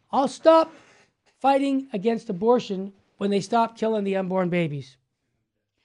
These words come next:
And I believe that is a solid statement, and that's what Father Frank is saying. That's what all the canceled priests are saying. And this is a challenge to our church to say, "Let's be honest about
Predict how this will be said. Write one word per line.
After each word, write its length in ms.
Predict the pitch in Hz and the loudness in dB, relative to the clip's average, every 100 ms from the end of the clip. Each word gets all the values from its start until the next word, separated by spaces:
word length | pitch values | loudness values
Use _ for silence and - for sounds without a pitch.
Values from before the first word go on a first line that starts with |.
| - | -6
And 120 | 214 | 0
I 80 | 247 | 0
believe 440 | 233 254 269 240 - _ - | 0 0 0 0 -4 _ -6
that 200 | 226 - | -4 -2
is 140 | 202 | 0
a 100 | 208 | 0
solid 520 | 190 - 247 254 247 - | 0 2 6 6 6 2
statement, 600 | - 208 202 202 208 - _ _ - | 0 4 4 2 -4 -6 _ _ -4
and 120 | 294 | 2
that's 160 | 359 277 | 2 2
what 120 | 214 | -2
Father 300 | 226 202 180 | 0 0 -2
Frank 320 | - 214 214 | 0 0 0
is 100 | 208 | -4
saying. 400 | 226 220 220 214 _ _ - | -2 0 -2 -6 _ _ -4
That's 180 | 240 | -2
what 160 | 233 - | -2 0
all 180 | 214 220 | 2 4
the 80 | 202 | 0
canceled 500 | - 214 208 185 - | -2 -4 -4 -10 -4
priests 340 | 214 233 - | -4 -4 -6
are 60 | 226 | -10
saying. 500 | - 214 214 214 202 _ _ - | -6 -4 -4 -6 -14 _ _ 0
And 220 | 208 208 208 | 0 0 -4
this 220 | 277 294 | -6 -4
is 120 | 214 | -4
a 60 | 196 | -6
challenge 640 | - 233 247 233 190 - _ _ - | -2 2 4 4 0 -6 _ _ -4
to 180 | 214 | -2
our 180 | 190 180 | 2 0
church 640 | 170 - 285 214 190 - _ _ | -2 -2 2 2 0 -10 _ _
to 100 | 196 | -8
say, 240 | - 208 | 0 2
"Let's 280 | 202 294 311 | 4 2 -2
be 200 | - 269 | -2 -2
honest 440 | 190 214 269 185 185 | 2 0 0 -2 -6
about 400 | 147 185 185 | -2 0 0